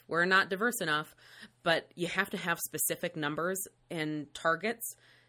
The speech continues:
to be working towards. Um, because otherwise, the biggest risk in all of this is we've got this momentum. People are excited, interested, emotional, and then it goes away in two, three months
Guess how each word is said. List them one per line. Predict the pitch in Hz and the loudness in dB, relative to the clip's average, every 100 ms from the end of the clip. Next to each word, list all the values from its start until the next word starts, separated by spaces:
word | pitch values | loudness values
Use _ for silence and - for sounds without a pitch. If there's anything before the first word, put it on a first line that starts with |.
| _ _ _ - - | _ _ _ -10 -4
to | 175 | -4
be | 156 156 | -2 -2
working | 156 147 147 | -4 -4 -6
towards. | 139 - - - - - _ _ - 160 | -6 -10 -12 -12 -16 -16 _ _ -8 -2
Um, | 156 151 | -2 -2
because | 151 165 185 | -2 0 0
otherwise, | - 202 196 165 160 156 - - - | 4 4 6 4 4 -2 -4 -8 -14
the | 170 180 | -2 4
biggest | 220 233 247 | 6 6 4
risk | 208 202 | 2 2
in | 165 | 0
all | 160 180 | 2 0
of | 185 | 0
this | 262 165 | -2 -2
is | 147 | -4
we've | - | -2
got | 170 185 | 0 0
this | 156 - | 0 -2
momentum. | 151 165 208 226 214 214 - - _ | 0 2 2 2 0 -2 -6 -20 _
People | 202 185 175 170 - | -6 0 2 2 2
are | 156 156 156 160 - - - | 4 4 4 0 -12 -20 -4
excited, | 175 - 196 196 196 180 - | 0 6 6 8 6 2 0
interested, | 185 196 185 196 175 | 0 0 2 4 2
emotional, | 160 151 156 175 - 220 240 262 - - - - - | 0 -2 0 -2 0 0 0 -2 -10 -20 -20 -14 -2
and | 175 175 | 2 4
then | 180 | 4
it | 196 - | 2 2
goes | 180 175 | 2 2
away | 175 165 160 151 | 2 4 4 2
in | 156 156 156 - | -2 -2 -4 -6
two, | 180 156 | -4 -6
three | - 165 | -4 -4
months | 160 147 143 - | -2 -2 -2 -2